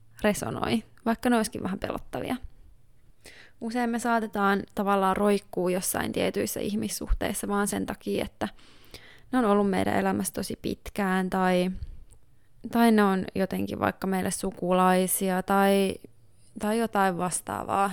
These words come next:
Ne on meidän työkavereita, että meidän pitäisi viettää niiden kanssa aikaa. Niin jos sä huomaat, että sun elämässä on tosi paljon tämmösiä vähän niin kuin velvollisuusihmissuhteita, niin oikeasti niistä luopuminen.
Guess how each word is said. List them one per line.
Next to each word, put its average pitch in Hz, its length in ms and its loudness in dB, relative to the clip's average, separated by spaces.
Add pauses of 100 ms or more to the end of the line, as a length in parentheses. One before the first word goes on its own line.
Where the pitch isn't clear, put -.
Ne 208 140 -4
on 208 140 -2
meidän 190 240 -4
työkavereita, 185 720 -2
että 185 120 -10
meidän 190 160 -6
pitäisi - 240 -10
viettää 110 340 -2
niiden - 280 -4
kanssa 117 360 -4
aikaa. 117 480 2 (1200)
Niin 226 200 2
jos 233 220 0
sä 240 100 -4
huomaat, 214 520 0
että 208 200 -4
sun 208 120 -4
elämässä 202 480 0
on 220 220 -2
tosi 202 180 -6
paljon - 340 0
tämmösiä 220 460 -2
vähän 220 120 0
niin 214 80 -4
kuin 208 120 -6
velvollisuusihmissuhteita, 254 1700 -2 (420)
niin 220 340 -2 (120)
oikeasti 214 600 -2 (240)
niistä 220 520 0 (680)
luopuminen. 196 760 -2